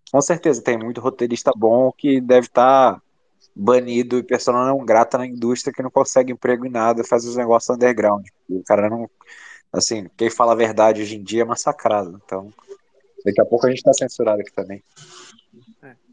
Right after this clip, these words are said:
Speaker 2: Mas, ó, um, te-, há esperança. Por exemplo, o Top Gun Maverick, ele tá batendo recordes de,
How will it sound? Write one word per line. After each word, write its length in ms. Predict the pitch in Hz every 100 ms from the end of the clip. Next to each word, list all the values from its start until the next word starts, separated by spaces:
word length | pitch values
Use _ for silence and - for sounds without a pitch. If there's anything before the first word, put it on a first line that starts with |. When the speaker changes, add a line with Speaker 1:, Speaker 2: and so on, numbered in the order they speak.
| _ _ _ _ _ _ _
Speaker 2:
Mas, 180 | 196 156
ó, 140 | 147 226 226 _
um, 140 | 170
te-, 240 | 175 175 190
há 160 | - 214
esperança. 680 | 220 - 175 135 117 - 104 _
Por 140 | - 151
exemplo, 560 | 135 135 143 139 - 127
o 840 | 117 107 101 80 101 107 98 95 -
Top 220 | 135 113
Gun 180 | 117 117
Maverick, 640 | 117 107 113 180 - - _ _ _ _ _ _ -
ele 140 | 107
tá 680 | - 139 147 151 151 135 120
batendo 440 | 107 123 - 147 147
recordes 580 | 135 147 165 147 151 143
de, 920 | 151 151 147 131 120 110 101 98 98